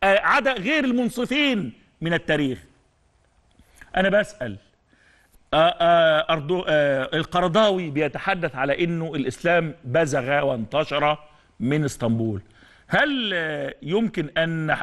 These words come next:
يحج المسلمين إلى اسطنبول؟ هل يمكن أن يصدر فتوى بأنه الحج سينتقل خلال السنوات الماضية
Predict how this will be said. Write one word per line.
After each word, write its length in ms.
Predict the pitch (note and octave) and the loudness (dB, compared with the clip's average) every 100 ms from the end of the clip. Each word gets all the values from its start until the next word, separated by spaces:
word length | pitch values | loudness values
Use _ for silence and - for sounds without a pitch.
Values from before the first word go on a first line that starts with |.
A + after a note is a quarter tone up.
| - | 0
يحج 440 | C#3 - A#3 F#3+ | -2 2 0 0
المسلمين 840 | F#3+ E3+ D#3 D#3 D3+ F3 F#3 C#3 F#2 - _ _ _ _ | -2 -2 -4 -4 -2 0 0 -4 -8 -16 _ _ _ _
إلى 280 | G3 F#3+ F3 | 2 2 0
اسطنبول؟ 540 | D3+ D3 D3 D3 F3+ F3 - _ - | -4 -6 -4 -2 -2 -4 -16 _ -4
هل 180 | F#3 G#3+ | 0 2
يمكن 380 | C#4 D#4 B3 A3+ | 2 0 -2 0
أن 180 | G3 G3+ | 0 2
يصدر 460 | C#4+ F#3+ F3+ A#3+ | 2 2 2 2
فتوى 580 | - G#3+ C4 A3+ G3+ C#3 - - C#3 | 2 0 0 -2 -2 -2 -8 -14 -2
بأنه 640 | G3+ C4 C4+ B3 A#3+ D#3 - - | 2 4 2 2 2 0 -6 -4
الحج 520 | G3 G3 A3 C4 G#3 | -2 0 0 0 -4
سينتقل 760 | A3+ G#3 G3+ G3 B3 B3+ A3+ F#3+ | -2 2 2 0 -2 -2 -2 -4
خلال 320 | - E3+ G3 | -4 -2 0
السنوات 460 | G3+ - F3+ G#3+ A3 | -2 -2 2 2 2
الماضية 600 | G3+ F#3+ F#3 A#3+ A#3+ | 0 2 2 2 2